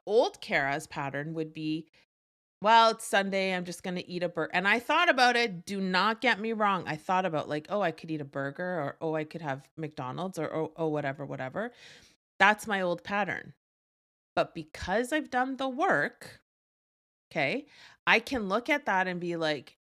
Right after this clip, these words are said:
"You have a choice in this. Why did I make the right choice this time and never any of the other times?" I'm not sure exactly. I'm tired of my own bull-, bullshit. I'm tired of being overweight and being unhealthy. So that's mostly what it is.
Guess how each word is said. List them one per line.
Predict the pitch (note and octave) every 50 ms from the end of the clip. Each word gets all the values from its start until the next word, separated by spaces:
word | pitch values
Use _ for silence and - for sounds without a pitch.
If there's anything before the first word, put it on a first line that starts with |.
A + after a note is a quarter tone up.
| _ _ -
"You | D#3 D#3 F#3 A3+
have | B3 B3+ B3+
a | B3
choice | B3 - - G3+ G3 G3 - -
in | F#3+
this. | E3 D#3+ -
Why | - F3 F3+ F#3 G#3+ B3
did | C#4 C#4+ A#3+
I | F3+ F3 G#3+
make | G#3+ A3 A3 G#3+ -
the | - F3 D#3
right | E3 D#3+ F3 E3
choice | - - A3 G#3 G#3 -
this | - F#3 F3+ -
time | - F#3+ F3+ F#3 F#3
and | D#3+ D3 D3 D3
never | D#3 E3 E3 F3 E3+ E3 - -
any | E3+ E3 E3 E3
of | D#3+ D#3+
the | D3+ D3+ D3+
other | D#3 F3
times?" | F3 - F#3+ F3+ F#3 F#3+ F#3 -
I'm | E3 F#3+
not | G#3 G#3+ - -
sure | - - G#3
exactly. | G#3 F3+ - C#3+ C3 C#3 - - - - - - _ _ _ _ _ _ _ _ _ _ _ -
I'm | F#3+ F#3
tired | - G#3+ G#3+ G#3 G3+
of | G3 F#3+
my | F3+ E3+
own | D#3+ D#3 D3+
bull-, | D3+ - B2+ - -
bullshit. | D3+ E3+ E3 D#3+ D#3+ - C#3+
I'm | C#3+ D3+ D3
tired | - F3 D#3+ D#3+
of | D#3 D#3
being | D3+ D3 C#3+
overweight | C#3 C#3+ C#3 C3+ D3 D3 D3 -
and | D#3+ D3+ - D3+
being | D#3 D3 D3
unhealthy. | C3+ C3 C#3 C#3 C3 C#3 - F#3 F3+
So | - - F#3+
that's | G#3 G#3+ G#3+ G#3+ - - - - -
mostly | E3+ F#3 E3 D#3 D3+ - D#3+ C#3+
what | C#3+ C3+ C3
it | C3+ C3 C3
is. | B2 E3+ G#3 -